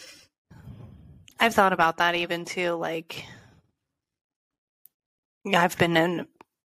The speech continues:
places where, like, even just getting in the shower, like,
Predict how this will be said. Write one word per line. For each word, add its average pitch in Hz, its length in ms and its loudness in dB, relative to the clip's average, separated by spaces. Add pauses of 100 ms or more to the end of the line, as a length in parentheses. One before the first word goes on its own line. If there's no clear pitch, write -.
places 160 560 0
where, 160 140 2
like, - 360 -6 (200)
even 185 260 0
just 180 200 -4
getting 175 200 0
in 165 100 0
the 160 80 0
shower, 165 600 -2 (180)
like, - 400 -12